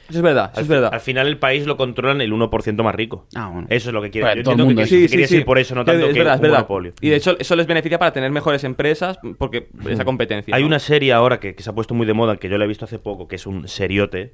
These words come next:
Speaker 2: que es Succession,
Speaker 3: Ujú.
Speaker 2: y que habla un poco de esto, de cómo son las, las, los más ricos del país los que controlan. En plan, si tú controlas el New York Times y tres cadenas de televisión más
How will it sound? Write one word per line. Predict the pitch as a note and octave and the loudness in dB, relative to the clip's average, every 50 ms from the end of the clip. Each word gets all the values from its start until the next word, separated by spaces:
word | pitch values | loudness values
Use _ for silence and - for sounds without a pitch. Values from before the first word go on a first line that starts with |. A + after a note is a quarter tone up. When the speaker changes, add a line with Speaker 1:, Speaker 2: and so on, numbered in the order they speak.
| _ | _
Speaker 2:
que | - F#2 | -10 -10
es | F2 | -10
Succession, | - - - - G2 - - A2 G#2 - G2+ G2 A2+ C#3 D#3+ - - - | -10 -14 -18 -18 -12 -4 -2 0 0 0 -2 -4 -6 -10 -12 -16 -16 -14
Speaker 3:
Ujú. | A2 G#2+ A#2+ D#3 - _ _ - | -14 -12 -12 -14 -16 _ _ -20
Speaker 2:
y | - | -6
que | - A#2 | -2 2
habla | A#2+ C3 | 2 2
un | D3 C3 | 2 2
poco | D3+ C#3 C3+ A#2 | 0 0 2 2
de | A2 B2+ | 0 0
esto, | B2+ - A2+ | -2 -2 -6
de | G2+ F#2 | -6 -4
cómo | - A2+ A#2+ B2 B2 - - - _ | -4 -2 -2 -2 -4 -4 -8 -16 _
son | - - B2+ B2 A#2 G#2+ G2 | -12 -4 -2 -2 -2 -2 -4
las, | F#2 F2 F2 - - | -8 -8 -10 -14 -18
las, | - F#2 F2 E2+ - - - _ - | -16 -16 -16 -16 -16 -20 -20 _ -20
los | E2+ E2+ F2+ | -20 -18 -18
más | F2+ F2 F#2+ G#2 G2 G#2+ | -10 -6 -6 -6 -6 -8
ricos | G#2+ G2+ A2+ B2 A2+ - A2+ G#2 G2 | -10 -4 -4 -4 -4 -4 -6 -6 -6
del | G2 F#2+ F2 | -8 -8 -6
país | G#2+ G2+ G2+ G#2+ A#2 B2+ | -4 -4 -2 -2 -2 -2
los | B2 A2 G2 | -4 -6 -8
que | - F#2+ | -8 -6
controlan. | F#2 F2+ E2+ E2+ F#2+ G#2 A2 G2+ F2 E2+ F2+ | -6 -6 -6 -4 -4 -2 -2 -2 -6 -8 -14
En | F2+ - | -12 -8
plan, | G2+ G2 F#2 | -8 -8 -8
si | - G#2+ | -8 -10
tú | A2+ A2 | -8 -4
controlas | A#2 B2+ A#2+ G#2 A#2+ A#2+ A#2 G#2+ G2 G#2+ | -4 -4 -4 -2 -2 0 0 0 0 -2
el | G#2 G#2+ | -4 -4
New | A2 A#2+ | -2 0
York | A#2 A#2 A2 G#2+ | 0 -2 -2 -2
Times | - A2 G#2+ G2 F2+ E2+ - _ _ _ - - - - _ _ _ _ _ _ _ | -4 -4 -4 -4 -8 -12 -18 _ _ _ -20 -20 -20 -20 _ _ _ _ _ _ _
y | A2 G2+ | -14 -8
tres | - A#2 A2+ - | -6 -6 -6 -4
cadenas | C3 A#2+ B2 B2 A#2+ A#2 | -4 -2 -2 -2 -2 -4
de | A2+ | -4
televisión | G2+ A2 G#2 G#2 G#2 G#2 - A2+ G#2+ | -4 -6 -6 -6 -6 -6 -6 -6 -6
más | G#2+ A2+ A#2+ C#3 C#3+ - | -4 -4 -4 -4 -6 -8